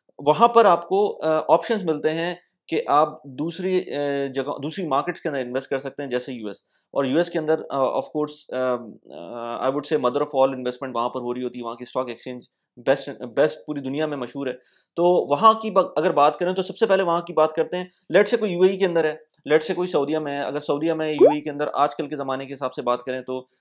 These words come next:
जो आपको बैंक सेविंग्स रेट दे रहे होते हैं, वो तकरीबन कोई वन परसेंट at max दे रहा होता है। ये मैं मै-, मैक्सिमम बता रहा हूँ, इससे ये इतना नहीं मिल रहा होता। और पिछले,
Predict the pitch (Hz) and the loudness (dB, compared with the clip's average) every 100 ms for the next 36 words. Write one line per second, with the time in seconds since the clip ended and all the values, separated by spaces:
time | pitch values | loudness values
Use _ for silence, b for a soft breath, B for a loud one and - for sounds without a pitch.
0 | _ 135 139 156 156 151 123 139 - 151 | _ -10 -2 2 2 0 -2 -4 -4 -6
1 | 120 135 185 175 - 160 160 165 143 147 | 2 2 2 0 -4 -4 -2 -4 -4 -4
2 | 135 139 139 135 139 135 139 156 170 170 | -2 -2 -2 -4 -6 -8 -8 -8 -4 2
3 | 311 480 139 - - 151 147 - _ _ | 6 6 6 -4 -8 -8 -12 -16 _ _
4 | 160 208 - 151 147 123 131 123 123 131 | 4 4 4 0 -2 -2 -2 0 0 -4
5 | 156 147 135 147 175 - 170 143 123 120 | -4 -4 -4 -4 -6 -4 -4 -2 -2 -2
6 | 120 - 160 139 - 90 131 147 151 - | -4 -6 -2 -2 -4 -8 -6 -6 -6 -10
7 | 143 156 147 147 135 113 110 110 - _ | -8 -6 -4 -6 -6 -4 -6 -8 -16 _
8 | _ - - 156 170 | _ -2 -2 0 0